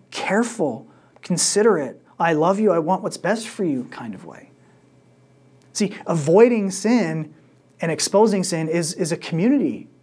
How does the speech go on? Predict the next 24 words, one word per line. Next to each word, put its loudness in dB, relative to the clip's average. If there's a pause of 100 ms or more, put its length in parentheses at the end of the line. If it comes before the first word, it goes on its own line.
(220)
participation -6
thing. -4
We 2
need 2
each 0
other -2
to 0
help. -8 (1160)
And 4
before 6
we 6
think 2
that -4
this 0
is -2
just -2
Paul 0
making -2
one 0
statement, -4 (640)
Paul 2
actually -4
makes -4
five 2